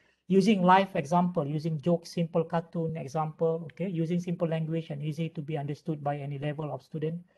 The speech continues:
Giving clear guideline to student as part of scaffolding. Engaging, simple text, more figures.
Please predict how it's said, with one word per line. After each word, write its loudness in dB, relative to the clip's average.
Giving 0
clear 2
guideline 0
to -4
student -4
as -6
part 2
of -6
scaffolding. 0
Engaging, 0
simple -2
text, -2
more 4
figures. -6